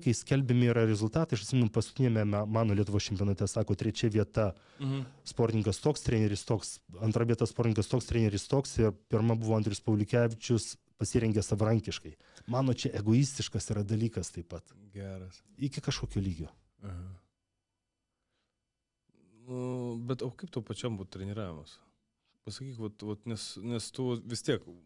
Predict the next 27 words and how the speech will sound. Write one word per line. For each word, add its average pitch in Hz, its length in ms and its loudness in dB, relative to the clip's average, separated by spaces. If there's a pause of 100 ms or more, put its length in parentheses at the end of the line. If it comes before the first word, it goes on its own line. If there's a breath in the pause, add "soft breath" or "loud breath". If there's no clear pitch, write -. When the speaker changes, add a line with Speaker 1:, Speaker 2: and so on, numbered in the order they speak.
Speaker 2:
aš 117 260 -4
taip 113 200 -6
linkstu, 110 360 -6
kad 117 160 -6
tu 120 140 -2
esi, 113 240 -6
e, - 800 -12 (320)
žmogus 110 500 -4
viduj 117 420 0
savęs, 117 440 -2 (140)
e, 107 260 -10 (1080)
turintis 123 440 -6
tokį 113 240 -10
cinkelį 127 540 -2
ir 104 180 -2
norą 123 300 -4 (880 soft breath)
treniruoti 123 580 2
ir 113 120 0
auginti, 113 420 -4
vat, 92 120 -6
per 101 120 -8
savo, 104 280 -6
kaip - 200 -12
sakai, 98 240 -8
menišką 107 480 -6
išreiškimą, 95 600 -8
e, - 880 -20